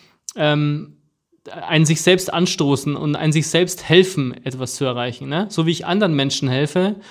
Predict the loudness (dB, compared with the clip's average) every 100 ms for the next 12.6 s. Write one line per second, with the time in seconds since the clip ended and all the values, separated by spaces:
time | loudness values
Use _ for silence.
0 | -2 0 2 2 4 4 6 4 4 2
1 | 4 2 0 0 -2 0 2 2 2 0
2 | -2 -2 -2 -4 -4 -4 -4 -2 -2 -2
3 | -2 -4 -6 -6 -6 -2 -2 0 -4 -6
4 | -20 -20 -2 2 4 4 4 2 0 0
5 | 0 2 4 4 2 -8 -18 -14 -4 -2
6 | 0 -2 -2 0 -2 0 2 4 4 2
7 | -2 -4 -2 -2 -2 -4 -2 0 2 2
8 | 2 0 0 0 0 0 -6 -4 -6 -8
9 | -8 -8 -6 -6 -4 -8 -8 -8 -6 -6
10 | -2 0 2 0 0 0 0 -4 -6 -6
11 | -4 -2 0 2 0 0 0 0 0 -2
12 | 0 0 4 2 2